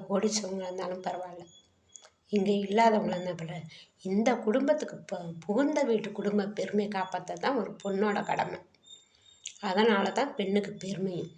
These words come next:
நீ வந்து ஆயிரம் கோடி பணம் இருந்தாலுமே, ஒரு பெண் வந்து கு-, குண-, கணவன்கிட்ட கோவிச்சுக்கிட்டோ, இல்ல வந்து விவாகரத்து வாங்கிக்கிட்டோ போனா,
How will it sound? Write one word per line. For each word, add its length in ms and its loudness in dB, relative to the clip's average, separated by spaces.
நீ 100 6
வந்து 280 10
ஆயிரம் 440 10
கோடி 280 6
பணம் 300 10
இருந்தாலுமே, 580 2
ஒரு 200 0
பெண் 260 0
வந்து 360 -2
கு-, 320 -14
குண-, 480 0
கணவன்கிட்ட 580 2
கோவிச்சுக்கிட்டோ, 720 0
இல்ல 200 2
வந்து 260 0
விவாகரத்து 480 6
வாங்கிக்கிட்டோ 440 -2
போனா, 340 8